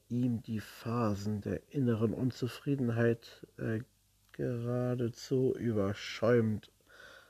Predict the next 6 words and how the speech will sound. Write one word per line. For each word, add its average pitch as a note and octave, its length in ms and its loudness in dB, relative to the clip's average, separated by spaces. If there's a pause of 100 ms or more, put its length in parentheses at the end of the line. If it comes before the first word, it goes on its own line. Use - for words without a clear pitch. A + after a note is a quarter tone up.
(240)
ähm, A#2 240 0
Ausmaß G#2 920 -6 (320)
annehmen F2 640 -2
lassen G2 400 -10
konnten. - 640 -6 (1800)
<coughs> - 640 6